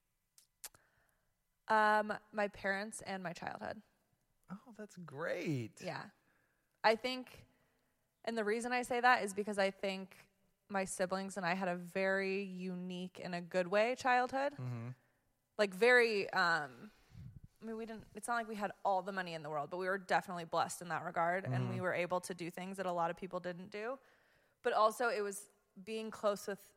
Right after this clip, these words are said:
Speaker 1: my siblings was, like, forced upon us. <laughs>
Speaker 2: Yeah.
Speaker 1: Like, it was always like, "You have three siblings, go be best friends with them."
Speaker 2: Yeah.
Speaker 1: And I think that that has shaped now my adulthood in a way that a lot of my friends don't have.
Speaker 2: Definitely.
Speaker 1: So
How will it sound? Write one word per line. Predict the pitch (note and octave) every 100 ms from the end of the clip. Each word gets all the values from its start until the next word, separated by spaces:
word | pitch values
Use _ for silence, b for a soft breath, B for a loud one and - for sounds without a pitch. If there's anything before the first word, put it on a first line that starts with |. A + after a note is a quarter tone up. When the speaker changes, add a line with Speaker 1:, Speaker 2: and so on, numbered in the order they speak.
| _ _ _ G3
Speaker 1:
my | F#3
siblings | - F3 F3+ F3+ -
was, |
like, | F3 D#3+
forced | - E3+ D#3+ -
upon | F3+ F3 D#3+
us. | F3 A3 - - -
<laughs> | -
Speaker 2:
Yeah. | B3+ A#3
Speaker 1:
Like, | G#3
it |
was | G#3+
always | G#3+ G#3 G3+
like, | G3+ F#3+
"You | G#3 G#3
have | F#3+ F3 -
three | F#3
siblings, | F3 E3+ E3+ F#3 G3
go | - F3
be | F3+
best | E3 -
friends | E3+ E3+
with | -
them." | D#3+ E3 G#3+ A3+
Speaker 2:
Yeah. | A#2 G#2+ G#2 b b b _
Speaker 1:
And | G#3+ A3
I | G#3
think | G#3 G#3 G3
that | G#3 F#3+
that | F#3 E3+ F#3+
has | F#3 -
shaped | - E3+ E3 D#3 - - - - _ _ _ _ _ _
now | F#3+ E3+
my | F#3 F3+
adulthood | F3 E3+ D3 - F#3+ F#3
in | F3
a | F3
way | E3+
that | E3 E3
a |
lot | -
of | -
my | -
friends | - - - G#3+ - - _ _ _ -
don't | F#3+ - -
have. | - - - _ -
Speaker 2:
Definitely. | A#2+ - A2 G2 G2 G#2 - _ _ _ _ _
Speaker 1:
So | - F3 D#3 D#3+